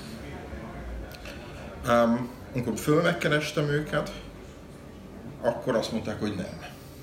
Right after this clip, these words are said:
nem vállalnak el. És akkor, hát mit csináljak, mit csináljak, akkor még egyszer beszélgettünk, akkor meg azt mondják, hogy bocsánat, nincs kapacitásunk, nem fogadunk téged el, nem megy.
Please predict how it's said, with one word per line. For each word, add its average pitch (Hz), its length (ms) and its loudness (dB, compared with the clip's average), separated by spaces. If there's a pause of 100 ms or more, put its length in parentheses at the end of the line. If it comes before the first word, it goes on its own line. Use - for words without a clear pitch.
nem 170 260 -2
vállalnak - 540 -6
el. - 180 -12 (1300)
És - 60 -14 (140)
akkor, - 280 -2 (440)
hát - 160 -12
mit - 120 -2
csináljak, 90 400 -2
mit 143 140 0
csináljak, 120 320 2
akkor - 180 -6
még 135 180 2
egyszer 131 320 4
beszélgettünk, 110 720 2
akkor 107 220 0
meg 104 200 2
azt 104 180 -2
mondják, 87 220 -4
hogy 101 100 0
bocsánat, 101 540 0
nincs 110 200 2
kapacitásunk, - 800 0
nem - 180 2
fogadunk - 500 -6
téged 80 260 -4
el, 135 140 4
nem 82 260 0
megy. - 240 -10